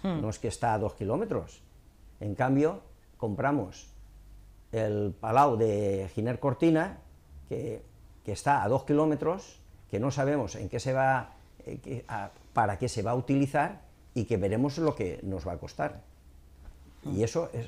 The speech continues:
Speaker 2: son políticas que nosotros estamos en contra, de, de gastos superfluos. Entonces, vemos ma-, vemos más necesario, eh, mm,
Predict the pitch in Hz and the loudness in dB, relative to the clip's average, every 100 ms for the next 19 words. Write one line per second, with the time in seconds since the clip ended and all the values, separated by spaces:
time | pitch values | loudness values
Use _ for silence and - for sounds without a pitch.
0 | - - 143 139 120 135 147 160 - 101 | -8 -4 -4 -2 -2 -2 -4 -6 -4 -4
1 | 98 123 143 104 - 117 139 - - 87 | -4 -6 -8 -10 -6 -6 -6 -10 -12 -8
2 | - 107 98 71 - - - - - - | -4 -4 -4 -10 -18 -20 -20 -20 -20 -20
3 | - - - 80 - - 95 90 117 - | -20 -14 -8 -8 -10 -12 -6 -2 -2 -2
4 | 147 - 95 92 - 92 80 - - - | -6 -6 -6 -4 -6 -8 -12 -14 -20 -20
5 | - - - - - 82 98 101 - - | -20 -20 -20 -20 -12 -8 -6 -6 -8 -18
6 | - - - - 92 92 101 104 101 104 | -20 -20 -20 -8 -2 0 -2 -4 -4 -4
7 | - - 107 120 101 - 110 107 - - | -4 2 4 4 0 -4 -4 -6 -12 -20
8 | - 107 101 107 127 135 113 82 - - | -6 -4 -2 -2 2 2 2 -2 -8 -20
9 | - - 107 98 92 90 90 - - - | -20 -6 -2 0 0 -2 -4 -10 -18 -20
10 | - - - 120 107 101 | -20 -20 -8 -4 0 0